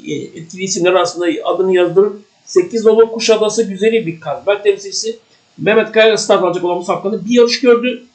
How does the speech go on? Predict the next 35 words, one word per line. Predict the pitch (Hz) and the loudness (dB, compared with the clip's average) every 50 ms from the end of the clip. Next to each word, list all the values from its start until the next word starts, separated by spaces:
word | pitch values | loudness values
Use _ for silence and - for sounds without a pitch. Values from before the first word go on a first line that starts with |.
| _ _ _ | _ _ _
Bu | - | -6
safkanın | - - 202 180 185 202 202 208 | -2 0 0 0 2 0 0 0
bundan | 208 214 214 196 | 0 0 0 0
sonraki | - 196 185 175 190 190 | 2 0 0 0 0 0
yarışlarına | 185 170 165 - 196 196 185 139 127 | -2 0 0 0 0 0 0 -2 -8
dikkat | 143 165 - 220 202 180 | -10 -4 2 2 2 2
etmekte | 147 - 175 - 180 | 0 -4 -10 -10 -8
fayda | 175 - 185 190 202 | -4 -2 0 2 2
var. | 196 202 202 - - _ _ _ _ - | 2 0 -2 -6 -14 _ _ _ _ -6
İyi | 190 214 240 233 | -4 -2 -2 -2
bir | 226 226 | -2 0
kanatlara | 226 226 226 226 226 - 226 220 214 | 2 4 4 4 2 0 -2 -2 0
sahip | 214 220 220 226 220 220 - - _ _ _ - | 2 4 6 6 4 4 0 -12 _ _ _ -16
ve | 160 | -12
safkan | - - - 208 214 214 214 196 185 | -2 0 2 2 2 2 0 2 4
da | 196 208 202 | 4 4 2
en | 196 - - 208 | 2 0 -2 -2
azından | 196 170 151 185 202 196 - 139 151 160 | -2 0 0 -2 -2 -4 -4 -4 0 2
görmüş | 175 180 196 196 196 | 2 2 2 0 0
olduğu | 190 170 175 | 2 2 2
yarıştan | 175 170 - - 214 190 | 2 0 0 -4 -4 -4
sonra | - 160 - - - - _ _ _ _ _ - | -4 -4 -6 -6 -8 -12 _ _ _ _ _ -6
nefes | - 202 208 208 - 175 | -4 -4 -4 -4 -6 -4
ve | 160 | 0
kondisyon | 190 202 208 202 190 202 220 196 | 2 2 2 0 0 0 0 0
açığındaki | 175 170 - 170 165 160 160 160 - - | 0 0 -2 -2 -4 -4 -6 -8 -6 -2
derdini | - 185 175 165 170 170 165 160 156 | 0 0 0 0 0 -2 -2 -2 -6
düşünüyorum. | 165 - - 220 208 208 208 208 - - _ _ _ _ - | -8 -8 -4 -2 -2 -2 -2 -4 -10 -16 _ _ _ _ -4
O | - | -2
yüzden | 208 190 196 190 196 190 | -2 0 0 0 0 0
bugün | 180 180 196 202 190 - - - | 0 2 2 2 2 -2 -6 -12
etkili | - 156 - - 185 185 185 | -14 -12 -10 -8 -8 -4 -2
bir | 185 | 0
yarış | 180 170 175 - | 0 -2 -2 -2
koşabilir. | - 185 160 - 175 170 190 202 226 220 | -2 -2 -2 0 0 0 0 0 -2 -2